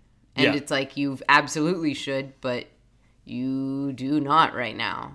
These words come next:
Speaker 2: And you're putting,
Speaker 1: Um,
Speaker 2: you're putting Jesse, the real Jesse, in danger, essentially.
Speaker 1: Yeah, exactly, exactly. We know you have those rights, but everyone around you is about to,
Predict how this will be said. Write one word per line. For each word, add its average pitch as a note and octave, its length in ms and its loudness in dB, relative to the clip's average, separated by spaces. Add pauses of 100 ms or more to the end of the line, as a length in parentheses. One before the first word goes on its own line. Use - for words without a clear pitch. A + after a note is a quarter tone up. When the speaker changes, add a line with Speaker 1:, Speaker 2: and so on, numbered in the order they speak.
Speaker 2:
And D#3+ 120 4
you're D3 120 8
putting, D#3 380 4
Speaker 1:
Um, C#3+ 60 0
Speaker 2:
you're D3+ 140 6
putting C#3 680 2
Jesse, C3 420 4
the B2 120 2
real D3+ 220 6
Jesse, A2+ 360 0
in A2 120 0
danger, G#2+ 440 2
essentially. G2+ 640 -2
Speaker 1:
Yeah, G3 340 6
exactly, D#3 840 0
exactly. C#3 520 -4
We D#3+ 240 2
know G#3 160 4
you D#3 200 -2
have C3+ 220 0
those C3+ 220 -4
rights, C3 400 -4
but C#3 600 -2 (480)
everyone F3 400 4
around C#3+ 360 2
you C#3+ 140 -2
is C3 260 -4
about C3 720 -4
to, B2+ 280 -6